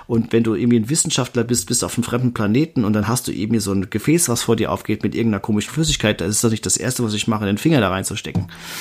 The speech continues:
Und das ist halt so, die, das sind die Momente, wo mir diese Protagonisten dann abhanden kommen und dann verliere ich den Bezug zu der Geschichte und dann glaube ich das wieder nicht. Und dann fehlt mir natürlich auch in den ersten, in diesen Filmen halt auch die Hats, weil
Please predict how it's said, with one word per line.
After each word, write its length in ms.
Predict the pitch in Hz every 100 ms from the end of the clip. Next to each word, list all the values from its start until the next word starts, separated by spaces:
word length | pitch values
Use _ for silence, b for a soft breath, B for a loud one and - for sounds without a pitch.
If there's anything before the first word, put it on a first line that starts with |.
| B B B B
Und 280 | 120 117 - _ _ _ _ -
das 200 | 127 123
ist 160 | 135
halt 200 | 139 120
so, 100 | 139
die, 180 | 127 120
das 220 | 127 131
sind 140 | 151 139
die 20 |
Momente, 560 | 135 117 127 165 139
wo 280 | 117 120 107 -
mir 300 | 123 123 120
diese 240 | 123 123
Protagonisten 880 | 120 135 117 113 117 175 - 139 127
dann 180 | 117 131
abhanden 500 | 135 - 131 117 107
kommen 320 | 98 87 76
und 140 | 104
dann 180 | 110 113
verliere 380 | - 110 120 104
ich 140 | 120
den 340 | - 113 113 113
Bezug 400 | 110 - 151 -
zu 80 |
der 160 | - 120
Geschichte 560 | 120 - - - 73 73
und 80 |
dann 100 | -
glaube 280 | 113 110 113
ich 80 | 117
das 180 | - -
wieder 160 | -
nicht. 380 | 76 64 - - B B B B B
Und 140 | 110
dann 140 | 113
fehlt 280 | 117 135 120
mir 100 | 127
natürlich 360 | 113 - 117 -
auch 180 | 120 127
in 60 |
den 140 | 120 117
ersten, 380 | 120 120 120
in 160 | 117 120
diesen 260 | 127 117 110
Filmen 440 | - 123 127 120
halt 200 | 120 -
auch 100 | 120
die 220 | - 131
Hats, 440 | 135 156 - - 90
weil 340 | 98 98 98